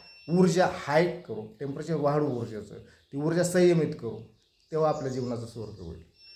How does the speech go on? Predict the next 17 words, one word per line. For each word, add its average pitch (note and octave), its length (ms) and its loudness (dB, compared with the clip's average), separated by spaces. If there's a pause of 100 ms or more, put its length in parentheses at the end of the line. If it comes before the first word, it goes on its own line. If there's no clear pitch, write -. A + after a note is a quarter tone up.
(120)
नाही D#3+ 140 -4
तर G3+ 80 4
नरकमय G3 380 4
जीवन E3 220 4
जगू C3 200 -2
मग A#2 160 -4
आपण, F#2 340 -8
आपली A#2 220 -8
ऊर्जा C3+ 280 0
वायाला A#2+ 280 2
घातली, G2 360 -10
इतरत्र C3 340 -6
वायाला A2+ 260 -2
घातली, F#2 220 -8
दुरुपयोग E3 400 0
केला D3 200 4
तर D3+ 380 2